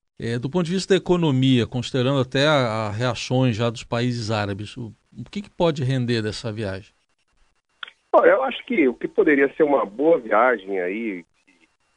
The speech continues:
Speaker 2: é, eu acho que o Brasil tem muito a ganhar nas relações com Israel, principalmente na questão tecnológica e tal,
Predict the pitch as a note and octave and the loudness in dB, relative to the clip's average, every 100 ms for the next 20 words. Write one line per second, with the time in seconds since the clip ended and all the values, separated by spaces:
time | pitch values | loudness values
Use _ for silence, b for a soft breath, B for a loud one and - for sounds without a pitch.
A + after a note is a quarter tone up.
0 | _ - E2+ F2+ D#2 D2+ F#2+ G2 G2+ - | _ -6 -4 0 0 0 2 2 0 -6
1 | G#2 G2 F2+ G#2+ G#2+ F#2 _ A2+ G#2+ F2+ | 0 0 0 -2 -4 -8 _ 2 4 4
2 | A#2+ B2 A2+ G#2 G2 G#2 E2+ F2+ F#2+ E2 | 2 2 4 6 6 4 0 -2 0 0
3 | - F#2 - F#2+ F2 C#2 F#2 G#2 - G#2 | 0 -4 -2 -2 -2 0 2 2 0 -6
4 | - G2 F#2+ G2 - G2+ - F2 G2 F#2 | 2 2 4 2 0 -4 -4 -2 0 2
5 | G2 - E2 A#1+ F2+ G#2 G2 - - D2 | 2 2 2 4 6 6 4 0 -12 -14
6 | - A2 B2+ | 0 2 2